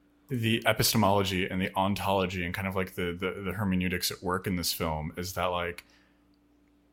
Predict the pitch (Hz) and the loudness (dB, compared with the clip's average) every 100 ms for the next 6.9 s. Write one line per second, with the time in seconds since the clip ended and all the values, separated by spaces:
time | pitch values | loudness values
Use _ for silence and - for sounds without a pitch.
0 | _ 143 127 120 127 131 135 - _ _ | _ -6 2 6 6 6 2 0 _ _
1 | _ _ _ _ _ - 165 147 151 160 | _ _ _ _ _ -8 2 4 6 6
2 | 156 - 117 - 98 90 90 92 104 90 | 4 2 2 2 2 2 0 0 0 0
3 | - - 98 92 92 82 80 76 - - | 0 0 2 2 2 0 0 0 -2 -2
4 | 123 127 156 175 185 _ _ _ _ _ | -2 0 -2 -4 -8 _ _ _ _ _
5 | - 104 - 113 113 127 120 - 107 95 | -2 0 2 2 2 2 0 2 2 2
6 | - 98 - - 80 78 - - | 2 0 0 0 0 0 -2 -8